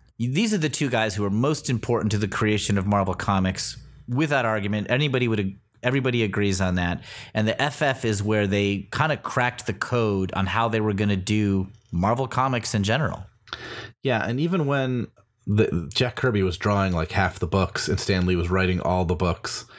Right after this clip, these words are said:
Speaker 2: uh, I think Kirby put more time into both Fantastic Four and Thor than any of his other books. So even though this ran a hundred and two issues, this wasn't a book that he was just sort of doing, uh, like,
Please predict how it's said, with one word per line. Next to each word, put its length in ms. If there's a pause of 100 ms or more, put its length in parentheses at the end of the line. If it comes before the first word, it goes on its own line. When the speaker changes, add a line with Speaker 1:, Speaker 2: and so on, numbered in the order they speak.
(560)
Speaker 2:
uh, 300 (420)
I 80
think 180
Kirby 280
put 180
more 200
time 300
into 380
both 220
Fantastic 420
Four 240
and 180
Thor 640
than 160
any 140
of 80
his 160
other 180
books. 320
So 320
even 240
though 120
this 200
ran 140
a 40
hundred 380
and 80
two 160
issues, 540 (580)
this 160
wasn't 260
a 60
book 220
that 100
he 140
was 180
just 240
sort 140
of 100
doing, 480 (440)
uh, 400 (500)
like, 260